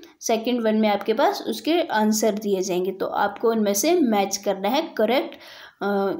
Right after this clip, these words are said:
करेक्ट रिस्पॉन्स के साथ। देखिए, one column is called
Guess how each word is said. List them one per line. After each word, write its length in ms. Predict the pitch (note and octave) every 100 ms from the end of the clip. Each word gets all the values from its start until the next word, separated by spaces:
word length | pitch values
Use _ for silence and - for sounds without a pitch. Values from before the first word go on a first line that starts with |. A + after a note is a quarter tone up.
| G#3 -
करेक्ट 420 | G#3+ B3+ - F#4+
रिस्पॉन्स 720 | F#4 B3 A3 A3 - G3 G3
के 140 | G3
साथ। 220 | G3 G3+ E3+ - - -
देखिए, 220 | A#3 E4
one 260 | D#4 C#4 D#4+
column 340 | D#4+ D#4 D4+
is 140 | D4+ D#4
called 360 | - C#4+ D#4